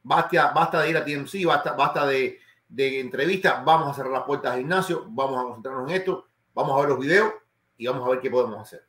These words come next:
Eso, eso es lo que tiene que hacer Reynoso y quitar toda esa, ese entourage de, de, de negatividad, si se quiere, para mirar con claridad qué es lo que trae Gennady Golovkin, porque eso sí, si no van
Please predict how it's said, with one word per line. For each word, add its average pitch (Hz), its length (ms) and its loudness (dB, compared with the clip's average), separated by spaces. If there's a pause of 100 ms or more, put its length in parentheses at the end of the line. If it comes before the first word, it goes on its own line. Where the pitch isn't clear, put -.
(100)
Eso, 143 220 -4
eso 175 180 -2
es 156 60 -2
lo 139 60 -2
que 127 80 -2
tiene 127 160 -6
que 120 60 -4
hacer 131 160 -6
Reynoso 135 420 -6 (280)
y 120 140 -12
quitar 160 360 2
toda 147 260 2
esa, 151 320 2 (960)
ese 185 440 0
entourage 156 520 -2 (880)
de, 117 680 -2
de, 117 240 -4
de 131 120 -2
negatividad, 143 580 2
si 127 80 -8
se 131 100 -4
quiere, 147 460 -2 (360)
para 139 200 4
mirar 156 240 0
con 151 100 -8
claridad 139 480 0
qué 143 60 -8
es 139 60 -4
lo 139 100 -4
que 123 80 -4
trae 127 420 0 (960)
Gennady 147 240 2
Golovkin, 143 320 2
porque 117 220 -6
eso 165 100 -2
sí, 160 320 -4 (720)
si 123 220 -14
no 151 160 -4
van 175 340 2